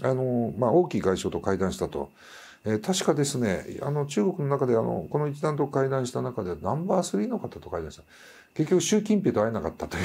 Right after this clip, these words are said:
うことがですね、あの、二階さんといえば、あの、自民党トップの中国に強い人だと。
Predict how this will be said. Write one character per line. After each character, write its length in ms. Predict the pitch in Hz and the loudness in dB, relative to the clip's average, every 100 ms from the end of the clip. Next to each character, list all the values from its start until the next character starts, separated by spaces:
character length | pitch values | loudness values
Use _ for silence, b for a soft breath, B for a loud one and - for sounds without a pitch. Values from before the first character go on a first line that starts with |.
| - | 4
う 40 | |
こ 120 | 170 180 | 6 6
と 60 | |
が 100 | 156 | 4
で 60 | 98 | 0
す 140 | - | -2
ね、 80 | 87 B B B B B - | -8 B B B B B -2
あ 80 | 127 | 2
の、 120 | 135 | 4
二 120 | 165 | 6
階 140 | 175 117 | 6 4
さ 100 | 104 | 2
ん 60 | |
と 100 | 98 | 4
い 80 | 101 | 4
え 60 | 92 | 4
ば、 320 | 82 69 - - - | 4 0 -6 -12 -6
あ 80 | |
の、 240 | 98 92 90 | -2 -2 -2
自 140 | 85 | -2
民 160 | 117 110 | -4 -2
党 240 | 110 101 | 2 2
ト 120 | - | 2
ッ 40 | 156 | -4
プ 180 | - 151 | -2 -2
の 300 | 139 90 - | 0 -2 -8
中 180 | - 117 98 95 | -4 -2 0 -2
国 340 | - 82 80 - | -6 -6 -6 -6
に 140 | 95 | -8
強 200 | - 139 | -2 0
い 60 | 95 | 0
人 140 | - | -4
だ 80 | 71 | -10
と。 180 | - | -12